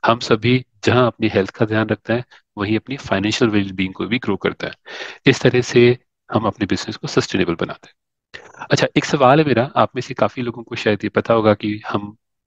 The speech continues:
भारत में research and development lab हैं हमारी,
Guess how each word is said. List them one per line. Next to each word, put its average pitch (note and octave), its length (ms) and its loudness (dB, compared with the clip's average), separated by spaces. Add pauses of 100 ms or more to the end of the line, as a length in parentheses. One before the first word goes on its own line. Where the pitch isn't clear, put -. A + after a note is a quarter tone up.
(300)
भारत G#2+ 240 4 (120)
में G#2 220 -2 (380)
research A2 360 0
and G#2 100 -2
development G2 520 -4
lab F#2 200 4 (460)
हैं G2 260 0
हमारी, G2+ 400 -4